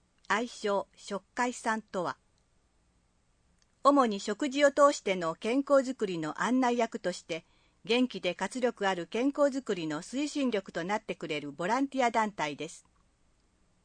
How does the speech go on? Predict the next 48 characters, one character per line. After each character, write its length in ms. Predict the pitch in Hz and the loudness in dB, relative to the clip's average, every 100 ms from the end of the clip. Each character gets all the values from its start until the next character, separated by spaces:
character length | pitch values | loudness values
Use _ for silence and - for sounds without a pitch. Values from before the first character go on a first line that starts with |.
| _ _ _ _ | _ _ _ _
次 280 | 240 240 302 | -6 0 2
の 120 | 247 | 4
よ 180 | 196 170 | 2 0
う 60 | |
な 220 | 151 147 - - | -2 -4 -8 -8
四 160 | 185 202 | -4 -4
つ 220 | - 285 | -4 -2
の 160 | 233 190 | -2 -2
活 280 | 175 - | -4 -4
動 220 | 196 190 175 | 0 0 0
を 80 | |
し 100 | 190 | -2
て 140 | - 170 | -6 -4
い 120 | 160 | -4
ま 140 | 151 | -6
す。 220 | 175 - - _ _ _ _ _ _ _ _ _ _ _ _ | -10 -16 -20 _ _ _ _ _ _ _ _ _ _ _ _
一、 400 | 214 208 - 208 _ _ _ _ _ _ _ _ _ | -12 -10 -10 -12 _ _ _ _ _ _ _ _ _
一 120 | 277 | -6
歳 380 | 277 - 196 170 | -4 0 0 0
六 180 | 175 - | -4 -2
ヶ 140 | 220 | -2
月、 420 | 196 175 - 151 - _ _ - | -2 -4 -12 -16 -18 _ _ -8
二 100 | 240 | -4
歳 320 | - 196 170 | 0 0 0
六 160 | 175 170 | -4 -4
ヶ 120 | 240 | -2
月 260 | 247 254 247 | -2 -2 -4
児 140 | 233 | -6
健 240 | - 196 170 | -4 -4 -6
診、 280 | - 143 - _ _ _ _ 208 | -8 -8 -10 _ _ _ _ -4
マ 120 | 214 | 0
タ 140 | 277 | 2
ニ 160 | 277 269 | 2 0
テ 120 | 269 | -2
ィ 100 | 269 | -4
ス 120 | - | -4
ク 120 | - | -4
ー 80 | 254 | -4
ル 100 | 190 | -2
で 140 | 160 156 | -2 -4
の 260 | 147 131 _ | -4 -6 _
お 80 | 170 | -2
や 160 | 233 | -2
つ 160 | 254 180 | -2 -4
の 120 | 170 | -6
提 260 | - 185 190 | -6 -6 -6
供 260 | - 170 | -4 -4
や、 240 | 165 156 | -2 -4